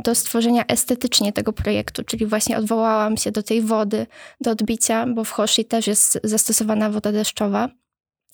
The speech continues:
E, odwołałam się do planety, którą, e, starałam się jakoś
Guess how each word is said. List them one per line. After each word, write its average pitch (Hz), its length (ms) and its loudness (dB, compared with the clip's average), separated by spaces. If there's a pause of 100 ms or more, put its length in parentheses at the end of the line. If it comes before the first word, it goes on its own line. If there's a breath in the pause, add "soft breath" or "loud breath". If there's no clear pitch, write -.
E, 226 140 4
odwołałam 220 500 2
się 226 120 0
do 220 100 0
planety, 226 540 2
którą, 214 340 0 (440 loud breath)
e, 214 380 0
starałam 233 380 4
się 226 120 2
jakoś 226 320 0